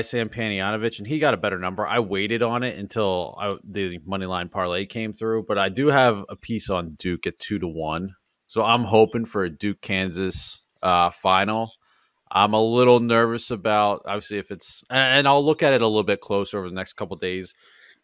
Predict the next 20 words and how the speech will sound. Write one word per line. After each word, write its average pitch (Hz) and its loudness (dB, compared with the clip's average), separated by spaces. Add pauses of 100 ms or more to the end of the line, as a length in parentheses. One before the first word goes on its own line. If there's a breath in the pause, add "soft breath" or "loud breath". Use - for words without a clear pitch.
(160)
I 117 -8
don't 127 -2
think 117 -4
there's 123 -6
necessarily 120 -2
a 107 0
way 107 0
to 107 -14
do 107 -4
the 98 -10
same 104 -6
thing 101 -8
with 92 -12
Nova 95 -4
and 95 -14
Carolina, 92 -4 (720)
'cause 98 -6
then 107 -2
you're 80 -10
just, 73 -14